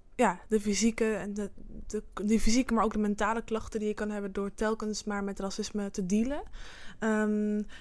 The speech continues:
eh, heb jij daar überhaupt over nagedacht? Of heb, voel je dat ook zo? Of heb je zoiets van, "Nou, dat, eh, ehm,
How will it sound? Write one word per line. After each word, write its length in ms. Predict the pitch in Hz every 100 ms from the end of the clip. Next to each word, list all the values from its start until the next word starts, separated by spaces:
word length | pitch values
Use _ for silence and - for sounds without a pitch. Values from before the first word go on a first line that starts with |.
| -
eh, 140 | - - - 214
heb 120 | 247
jij 160 | 269 262
daar 340 | 269 262 -
überhaupt 380 | 247 226 240 233
over 160 | 233 220
nagedacht? 560 | 220 - 277 320 -
Of 220 | 240 - -
heb, 180 | 220 226 -
voel 300 | - 285 320
je 80 | 302
dat 200 | 277 269
ook 120 | 269
zo? 160 | 285
Of 60 | 277
heb 100 | 262
je 80 | 247
zoiets 220 | 240 247
van, 140 | 240
"Nou, 160 | 240 233
dat, 240 | 233 - - - -
eh, 100 | - - - - - 220 220
ehm, 340 | 220 214 214